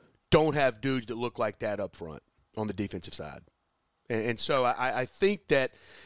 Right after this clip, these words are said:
that you, it starts from there. Obviously, you've got an Emmanuel Forbes Junior on a corner. And then I tell you, an interesting spot to watch for me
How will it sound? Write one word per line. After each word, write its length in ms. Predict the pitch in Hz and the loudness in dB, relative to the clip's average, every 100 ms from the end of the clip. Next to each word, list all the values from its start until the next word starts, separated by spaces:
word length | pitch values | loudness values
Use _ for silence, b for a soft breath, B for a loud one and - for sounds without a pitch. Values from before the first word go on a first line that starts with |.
| b - | b 0
that 200 | 135 - | 0 0
you, 160 | 156 - | -8 -4
it 140 | 147 | -2
starts 480 | - - 165 185 - | -2 0 2 2 0
from 200 | 180 156 | -4 -2
there. 300 | 131 127 131 | 0 0 0
Obviously, 360 | 123 147 131 | 0 0 -2
you've 100 | 131 | -2
got 220 | 123 131 127 | 0 0 0
an 80 | |
Emmanuel 340 | 117 123 123 117 | -2 -2 -2 -4
Forbes 380 | - 120 107 95 | -6 -6 -6 -8
Junior 500 | 120 131 131 123 113 b - | -6 -4 -2 -4 -6 b -2
on 160 | 120 | 0
a 20 | 117 | 0
corner. 320 | - 127 127 B - | 2 2 2 B -2
And 80 | 135 | 2
then 80 | 214 | 2
I 40 | |
tell 180 | - 339 | 2 2
you, 100 | 202 | 2
an 100 | 135 - | 0 0
interesting 680 | 226 262 269 247 - 233 220 | 0 2 0 -2 -2 -2 -2
spot 440 | - 175 180 - | -2 0 0 0
to 60 | 160 | -2
watch 320 | 147 151 - | 2 2 0
for 160 | - 185 | -4 -2
me 280 | 196 220 | -2 -4